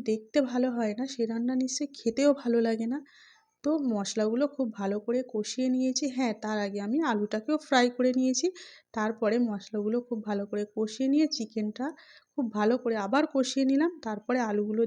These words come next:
দিয়ে খুব ভালো করে কষিয়ে নেওয়ার পরেই আমি এবার তরকারির মধ্যে ঝোলটা দিয়ে দিলাম। চিকেনগুলোও মোটামুটি সিদ্ধ হয়ে গেছে, আলুটাও সিদ্ধ হয়ে গেছে। তো এবার আমি কিছুক্ষণ ফুটিয়ে হালকা একটু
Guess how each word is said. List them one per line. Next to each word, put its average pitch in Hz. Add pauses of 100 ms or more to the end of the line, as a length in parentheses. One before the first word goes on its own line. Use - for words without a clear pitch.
দিয়ে 269 (420)
খুব 233 (140)
ভালো 220
করে 214 (120)
কষিয়ে 220
নেওয়ার 214 (100)
পরেই 277 (1200)
আমি 220 (340)
এবার 226 (720)
তরকারির 214
মধ্যে 233
ঝোলটা 220
দিয়ে 202
দিলাম। 190 (520)
চিকেনগুলোও 240 (100)
মোটামুটি 285
সিদ্ধ 233 (100)
হয়ে 269
গেছে, 285
আলুটাও 226
সিদ্ধ 277 (120)
হয়ে 254
গেছে। 233 (460)
তো - (180)
এবার 220
আমি 277 (100)
কিছুক্ষণ 220
ফুটিয়ে 240 (460)
হালকা 220
একটু -